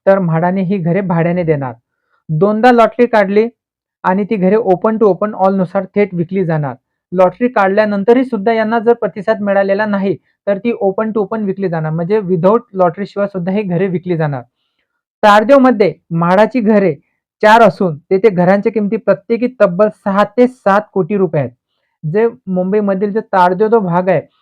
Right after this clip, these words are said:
त्या भागामध्ये जी म्हाडाची जी किमती आहेत, ते सहा लाख, अ, माफ करा, सहा कोटी आणि सात कोटीच्या दरम्यानमध्ये आहे. म्हाडाने दोन वेळा या घरांचा लॉटरीत समावेश केला, मात्र या घरांना प्रतिसाद मिळत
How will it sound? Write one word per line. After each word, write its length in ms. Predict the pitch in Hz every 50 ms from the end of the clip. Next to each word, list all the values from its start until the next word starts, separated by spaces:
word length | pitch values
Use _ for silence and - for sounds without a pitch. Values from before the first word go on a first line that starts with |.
| _ _ _ _ _ -
त्या 100 | 214 214
भागामध्ये 500 | 185 196 180 190 214 214 220 214 226 214
जी 100 | 226 240
म्हाडाची 420 | 220 196 175 175 185 202 196 220
जी 100 | 208 233
किमती 380 | 247 _ 214 202 202 196 233 220
आहेत, 100 | 180 156
ते 280 | - _ - 214 226
सहा 340 | 220 _ - 202 170 196 202
लाख, 480 | 208 220 233 226 - _ _ _ - 175
अ, 240 | 170 170 175 175
माफ 220 | 175 175 185 202 196 -
करा, 160 | 190 202 208
सहा 360 | 202 _ - 208 214 226 226
कोटी 360 | 220 - 220 190 - 247 247
आणि 180 | 226 208 226 247
सात 220 | 247 - 202 208 -
कोटीच्या 340 | - 202 190 226 220 214 233
दरम्यानमध्ये 580 | 196 190 190 180 180 196 196 190 180 165 151 135
आहे. 80 | 120 - _ _ _ _ _ _ _ _ _ _ _ _ _ _ _ _ _ _
म्हाडाने 480 | 175 175 175 175 202 233 247 262 302 320
दोन 300 | 220 175 196 220 240 254
वेळा 180 | 254 247 247
या 140 | 254 269 285
घरांचा 480 | 247 220 214 202 208 220 220 202 247 240
लॉटरीत 360 | 226 214 202 196 208 240 247 - -
समावेश 320 | 214 202 208 226 233 -
केला, 220 | - 214 202 185 170
मात्र 320 | 170 180 190 196 - 208
या 180 | 220 233 240 233
घरांना 380 | 196 214 190 202 208 208 233
प्रतिसाद 600 | 233 - - 202 196 - 214 190 - 240 247 247 208
मिळत 240 | 214 202 202 214